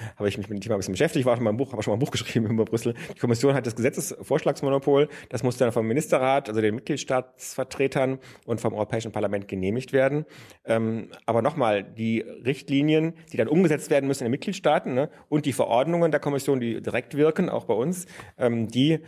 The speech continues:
machen einen so großen Anteil aus, dass, ähm, äh, äh, vieles von dem, was hier in Gesetzen im Bundestag beschlossen wird, einfach nur die Umsetzung dessen ist, was vorher in Brüssel beschlossen wurde, von eben diesen drei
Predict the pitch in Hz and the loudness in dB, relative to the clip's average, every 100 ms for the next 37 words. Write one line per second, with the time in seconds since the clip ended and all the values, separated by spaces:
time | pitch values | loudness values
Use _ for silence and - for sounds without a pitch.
0 | - - 117 123 143 127 113 143 139 135 | -12 -4 -2 0 0 2 2 2 0 0
1 | 117 147 131 117 127 - 113 - 107 113 | 0 0 0 2 0 0 -2 0 2 2
2 | 113 - - _ - 110 107 104 - 151 | 0 -8 -20 _ 2 4 4 2 0 2
3 | 151 - 117 123 120 117 120 110 101 - | 2 2 0 2 2 0 -2 0 0 0
4 | 135 117 110 185 - 131 107 - 101 101 | -2 0 2 0 0 -2 -2 -2 -2 -2
5 | 92 92 - - 104 117 139 113 127 131 | 0 0 -4 -10 -4 -2 -2 0 2 2
6 | 131 123 127 _ _ _ _ _ - 143 | 2 0 -2 _ _ _ _ _ -4 0
7 | 156 151 151 143 135 135 - _ - 117 | 2 2 2 2 2 -2 -10 _ -2 -2
8 | 113 127 123 117 107 - 117 107 113 120 | 0 0 -2 -2 -4 2 2 2 -2 -2
9 | 117 147 160 107 98 113 117 123 131 120 | -2 0 0 0 2 2 2 0 2 0
10 | 117 113 117 107 107 127 | 0 -2 -2 2 2 2